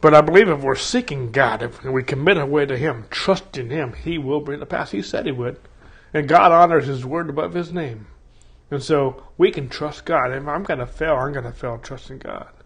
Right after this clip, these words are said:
You know, it's His name on the line, not mine. You know, He says, "His, He will bless the work of my hands." You know, there's a verse in Psalm ninety, verse seventeen,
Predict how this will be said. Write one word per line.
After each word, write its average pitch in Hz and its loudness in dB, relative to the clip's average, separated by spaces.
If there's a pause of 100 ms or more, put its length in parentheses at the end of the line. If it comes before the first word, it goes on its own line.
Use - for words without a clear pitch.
(800)
You 139 0
know, 139 6
it's 131 0
His 214 4
name 123 -4
on 113 -8
the 107 -10
line, 113 -8
not 127 -10
mine. 123 -14 (1000)
You 131 -4
know, 123 2
He 190 -6
says, 143 0 (280)
"His, 214 6 (300)
He 180 0
will 143 0 (160)
bless 127 0
the 127 -6
work 117 -6
of 117 -8
my 110 -10
hands." 101 -12 (160)
You 143 -8
know, 135 -2
there's 127 -4
a 131 -4
verse 160 0
in 120 -8
Psalm 135 -2
ninety, 139 -4
verse 131 -6
seventeen, 139 -6